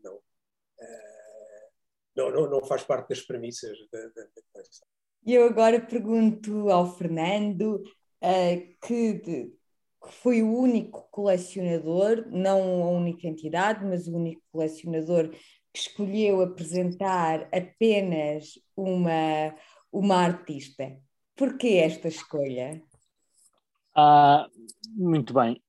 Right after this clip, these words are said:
Speaker 3: Eh, eu tenho na gole-, na coleção alguns núcleos grandes de artistas, eh,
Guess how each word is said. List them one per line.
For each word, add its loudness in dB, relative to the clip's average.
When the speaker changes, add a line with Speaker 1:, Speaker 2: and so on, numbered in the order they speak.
Speaker 3:
Eh, 4
eu 4
tenho 0
na -2
gole-, 0
na -6
coleção -4
alguns -2
núcleos 0
grandes 0
de -2
artistas, -4
eh, 4